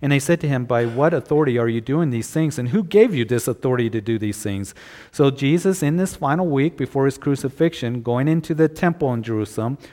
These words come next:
overturning the money changers' tables, swept out those who sold lambs and doves, and only Mark records that he did a very amazing thing, and that was he stopped the offerings and the sacrifices of the Mosaic system.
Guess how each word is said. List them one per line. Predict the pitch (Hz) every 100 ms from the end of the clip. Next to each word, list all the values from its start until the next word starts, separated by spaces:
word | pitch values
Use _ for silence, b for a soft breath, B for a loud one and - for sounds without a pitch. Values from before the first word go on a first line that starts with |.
| B B
overturning | 113 120 147 147 160 165
the | 170
money | 156 151 151
changers' | - 139 127 123 120
tables, | - 113 104 110 127
swept | - 123 135 - B B
out | - 135
those | 139 143 143
who | 151
sold | 143 139 143 139
lambs | 120 131 151 143
and | 156 131
doves, | 107 113 135
and | 123 120
only | 131 143 147 143
Mark | 139 156 -
records | 117 - 110 113 - B B B
that | -
he | 135
did | 135 151
a | 135
very | 143 160 196
amazing | 180 156 147 156
thing, | 147 156 123 92 87 - _ -
and | 113
that | 139 202
was | 139 107 113
he | 139
stopped | 127 156 151 151
the | 147
offerings | 139 147 - 117 117
and | 117
the | 113
sacrifices | - 131 - 117 110 107 - 107 120
of | 107
the |
Mosaic | 110 110 107 117 110 107
system. | - 120 - -